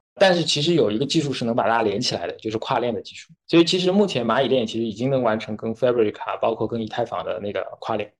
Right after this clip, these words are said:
啊，所以就是从技术上来讲，打通是可行的。就包括联盟链内部，就是不同的联盟链，哪怕是其他公司建的链，其实跟蚂蚁链也是可以互联互通的。但是我觉得什么时候会完成这样的一个跨链呢？它其实是需要一个契机的。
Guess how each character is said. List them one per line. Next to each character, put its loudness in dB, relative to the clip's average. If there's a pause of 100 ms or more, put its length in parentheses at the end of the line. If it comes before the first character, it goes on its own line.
(140)
啊， -6
所 -2
以 4
就 4
是 4
从 -2
技 2
术 4
上 4
来 6
讲， 0
打 -2
通 0 (200)
是 -2
可 0
行 -4
的。 -2 (160)
就 2
包 6
括 4
联 6
盟 4
链 2
内 4
部， -10 (160)
就 0
是 2
不 -2
同 0
的 4
联 4
盟 -2
链， -2
哪 -2
怕 0
是 2
其 -2
他 4
公 2
司 -6
建 2
的 2
链， 0 (300)
其 -4
实 2
跟 2
蚂 2
蚁 2
链 0
也 -2
是 0
可 -4
以 2
互 -2
联 0
互 -12
通 -12
的。 -14 (120)
但 6
是 4
我 6
觉 6
得 6
什 2
么 4
时 2
候 6
会 4
完 2
成 -4
这 0
样 2
的 -6
一 -8
个 -4
跨 0
链 -4
呢？ -14 (200)
它 2
其 -2
实 0
是 0
需 -2
要 4
一 0
个 -2
契 -4
机 -8
的。 -16